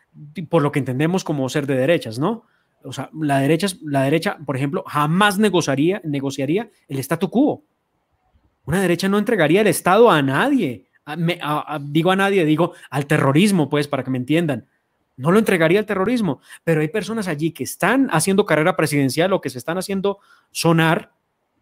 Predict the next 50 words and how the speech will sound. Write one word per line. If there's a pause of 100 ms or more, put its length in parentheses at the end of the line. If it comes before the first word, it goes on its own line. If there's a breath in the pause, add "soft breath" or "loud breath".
(180)
pero
que
ellos
sí
han
creído
que
se
puede (220 soft breath)
de
alguna
manera
negociar
la
paz
en
Colombia. (460)
Y
esos
personajes (300)
no
es
la
primera
vez
que
aparecen
en
la
escena
pública, (160 soft breath)
son
personajes
que
vienen
desde
los
años
ochenta (220 soft breath)
y
que
han
insistido
en
que
alguna
vez
puede
haber
paz.